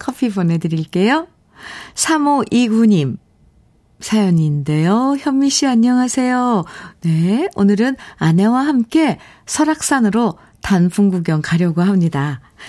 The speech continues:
지금 아내가 기대된다고 설레고 있는데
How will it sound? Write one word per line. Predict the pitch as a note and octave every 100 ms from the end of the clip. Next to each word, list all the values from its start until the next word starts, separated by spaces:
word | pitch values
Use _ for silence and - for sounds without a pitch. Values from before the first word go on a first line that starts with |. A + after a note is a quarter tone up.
| -
지금 | - D3+ C#3+
아내가 | C#3+ C3 C#3+ C#3 C#3+ D3+ C#3+
기대된다고 | - - G3+ E3+ E3 D3 C#3 C#3+ D3+ F#3 A3 -
설레고 | - C#4 C#4+ C4 G#3+ G3
있는데 | D#3 D#3 D3+ A3 D#3+